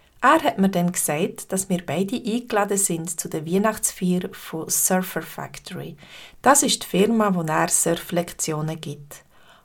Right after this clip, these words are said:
Auch ich habe dort vor einem Jahr ein paar Surflektionen gegeben. Das ist vermutlich der Grund, wieso sie mich auch eingeladen haben.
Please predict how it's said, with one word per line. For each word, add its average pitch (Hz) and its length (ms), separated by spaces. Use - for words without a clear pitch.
Auch 202 240
ich 302 300
habe 180 200
dort 190 360
vor 175 260
einem 170 160
Jahr 160 300
ein 190 180
paar 165 200
Surflektionen 165 1080
gegeben. 156 320
Das 233 220
ist 208 100
vermutlich 196 600
der 175 120
Grund, 220 480
wieso 190 360
sie 190 160
mich 175 300
auch 160 160
eingeladen 151 600
haben. 151 260